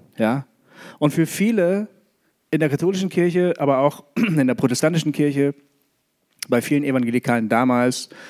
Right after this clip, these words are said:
war völlig klar, die Befreiungstheologie die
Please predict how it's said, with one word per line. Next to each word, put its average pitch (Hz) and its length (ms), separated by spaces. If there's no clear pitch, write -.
war 117 160
völlig 185 380
klar, 139 480
die 135 60
Befreiungstheologie 127 1200
die 127 460